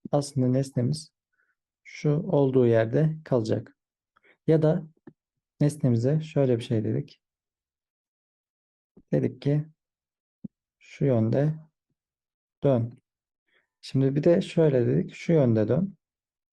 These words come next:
Bu iki yön birbirinin zıttı. O yüzden ne olacak?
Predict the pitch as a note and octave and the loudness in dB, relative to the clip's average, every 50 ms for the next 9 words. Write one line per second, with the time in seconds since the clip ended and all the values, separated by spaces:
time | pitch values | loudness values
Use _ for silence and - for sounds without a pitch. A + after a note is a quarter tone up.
0 | _ _ _ _ _ _ _ _ _ _ - B2 B2 C3+ C#3+ C#3+ - - _ - | _ _ _ _ _ _ _ _ _ _ -4 -2 -2 -2 -2 -4 -6 -8 _ 2
1 | C#3+ D3+ D3+ D3+ - - E3 E3 - D#3+ - - _ _ _ _ _ _ _ _ | 2 2 2 0 -2 0 2 2 2 0 -2 -8 _ _ _ _ _ _ _ _
2 | _ _ _ - C3+ C3+ D3 E3 E3+ D#3 - - D3 C#3 B2+ B2+ B2 A#2+ B2+ C#3 | _ _ _ -2 0 0 2 0 -2 -4 -2 0 2 2 4 2 2 2 2 2
3 | C#3+ C#3+ B2 A#2 B2 B2 - - - A#2+ B2+ D#3 D#3 - - _ _ _ - C3 | 2 2 0 0 -4 -6 -10 -4 -2 -2 0 0 -2 -6 -12 _ _ _ 0 2
4 | C3 C3 C3 C#3+ C#3+ C#3+ D3 D#3 D3 A#2+ A2 A2 - D#3+ D#3 - | 2 2 2 2 2 2 2 2 2 2 0 -2 -2 -4 -4 -10